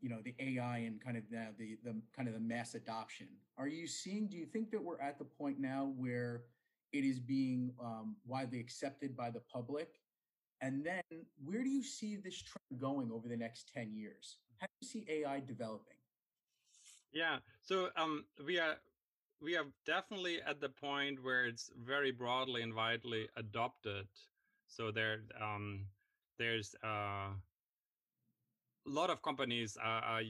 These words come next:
Speaker 2: are using it, and, and even more companies are, are talking about it. So it's definitely accepted, I think, the, the kind of, uh, power and the kind of benefits you can, you can unlock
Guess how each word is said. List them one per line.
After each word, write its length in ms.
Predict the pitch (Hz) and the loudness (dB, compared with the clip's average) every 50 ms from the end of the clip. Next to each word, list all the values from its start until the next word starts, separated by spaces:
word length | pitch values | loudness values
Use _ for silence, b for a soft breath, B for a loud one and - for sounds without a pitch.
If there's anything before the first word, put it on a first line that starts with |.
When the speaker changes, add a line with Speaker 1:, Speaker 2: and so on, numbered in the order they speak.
| 107 - 110 | -4 -4 -2
Speaker 2:
are 60 | 113 | -2
using 440 | 113 110 117 123 123 135 131 127 127 | 0 2 2 0 2 0 0 0 2
it, 280 | 127 127 131 127 - - | 2 2 0 0 -2 -2
and, 300 | 117 110 107 107 104 104 120 117 | -2 0 0 -2 -2 -4 -4 -2
and 160 | 110 110 110 | -2 -2 -2
even 200 | - 135 127 135 | -2 -2 0 2
more 160 | 123 127 135 139 | 2 2 2 2
companies 480 | - 139 123 127 120 117 117 107 101 | 0 -2 0 0 0 2 0 0 2
are, 160 | 113 107 107 110 | 2 0 2 0
are 80 | 107 107 | -2 -4
talking 440 | 104 - - 131 139 - 143 127 120 | -2 -2 -2 -2 -2 -2 -2 -2 -2
about 340 | 110 110 110 110 110 110 | 0 2 2 2 2 2
it. 140 | 110 107 101 | 2 -2 -2
So 80 | - 120 | -2 -4
it's 120 | 110 104 | -4 -2
definitely 380 | - 135 143 - 147 131 123 - 117 | 0 -2 0 0 -2 -4 -4 -2 -4
accepted, 640 | 110 - - - 131 139 135 - - 131 117 110 117 117 | -4 -4 -4 -4 -2 -2 -2 -2 -4 -4 -4 -2 -2 -2
I 60 | 110 | -2
think, 400 | 101 - 120 117 117 113 107 - - 113 | -2 -2 -2 -2 -2 -2 -4 -6 -6 -4
the, 340 | 110 110 107 104 101 98 98 b b b b b b b 120 | -2 -2 0 0 0 -2 -4 b b b b b b b -4
the 100 | 113 104 | -4 -4
kind 420 | - - - 127 131 135 127 123 | -4 -4 -2 -2 0 0 0 0
of, 120 | 113 101 95 - - 107 | -2 -2 -4 -8 -6 -2
uh, 180 | 107 104 101 98 - - - | 0 0 0 -2 -4 -6 -4
power 240 | - 135 139 139 131 | -2 -2 0 2 0
and 80 | 120 117 | 0 0
the 60 | 113 | -2
kind 200 | - - 123 120 | -2 -4 -4 -4
of 140 | 107 107 104 | -4 -4 -2
benefits 640 | 113 117 135 151 143 - - 123 113 101 - - | 0 0 0 0 -2 -2 -2 -2 -2 -2 -4 -6
you 80 | 113 101 | -6 -6
can, 400 | - - 104 101 101 101 101 98 b b b b b b b - | -4 -4 -2 -2 -2 -2 -4 -4 b b b b b b b -8
you 100 | 117 107 | -6 -6
can 200 | - 123 117 113 113 | -4 -4 -6 -4 -4
unlock 560 | 113 120 123 123 113 110 107 107 107 107 104 | -2 -2 -2 0 0 2 2 4 4 4 2